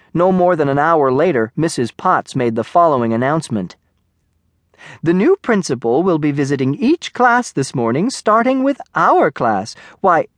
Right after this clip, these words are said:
it should be about this very minute." Sure enough, at that moment voices were heard approaching room twelve. My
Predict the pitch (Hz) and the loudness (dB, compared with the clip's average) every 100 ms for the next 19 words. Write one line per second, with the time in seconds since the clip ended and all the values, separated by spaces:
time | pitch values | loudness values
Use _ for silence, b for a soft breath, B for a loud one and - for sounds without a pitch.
0 | _ 254 262 - 262 247 302 254 220 214 | _ -4 -4 -2 0 2 2 2 2 0
1 | 302 - 175 196 302 311 392 220 - - | -2 0 0 2 2 2 2 0 -2 -12
2 | _ _ _ _ _ _ _ _ _ _ | _ _ _ _ _ _ _ _ _ _
3 | _ - - 190 156 139 143 110 - b | _ -16 -4 0 2 2 0 -2 -12 b
4 | b 156 156 185 185 156 170 139 113 127 | b -8 -2 -2 0 0 0 0 -2 0
5 | 165 190 135 107 113 113 120 113 117 - | 0 0 -2 -2 -2 0 0 0 -2 -2
6 | 165 151 117 120 127 117 131 139 113 95 | -2 -2 -2 0 0 -2 0 0 0 -4
7 | - _ _ _ _ _ _ - 113 | -10 _ _ _ _ _ _ -6 -4